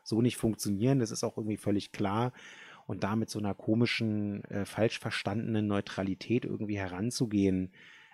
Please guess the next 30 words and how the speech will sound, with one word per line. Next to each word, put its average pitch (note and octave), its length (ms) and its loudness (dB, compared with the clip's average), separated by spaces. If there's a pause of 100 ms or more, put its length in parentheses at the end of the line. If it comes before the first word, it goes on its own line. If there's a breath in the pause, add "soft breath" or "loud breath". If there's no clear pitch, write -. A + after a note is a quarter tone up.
ähm, F#2 500 0 (120)
ja, E2+ 200 2 (360)
halte A2+ 260 6
ich A2 160 -2
recht-, B2+ 320 2
halte - 240 2
ich G2+ 160 -2
rechtlich, B2+ 320 0
wie A2+ 60 4
gesagt, G#2 300 2
für G#2+ 60 -4
fragwürdig G#2+ 800 0
und G2 300 0
auch G2+ 260 2
politisch - 440 0
für B2+ 120 -6
falsch. G#2 500 -2 (580 loud breath)
Ähm, G2 480 2
wir A2+ 100 6
müssen D#3 180 10
mal A2+ 100 8
gucken, F3+ 300 6
das B2 140 4
Verwaltungsgericht B2+ 640 2
und B2 40 4
das G2+ 100 0
Oberverwaltungsgericht A2+ 800 2
sollen B2 560 8
wohl, B2+ 520 10
ähm, A2+ 360 4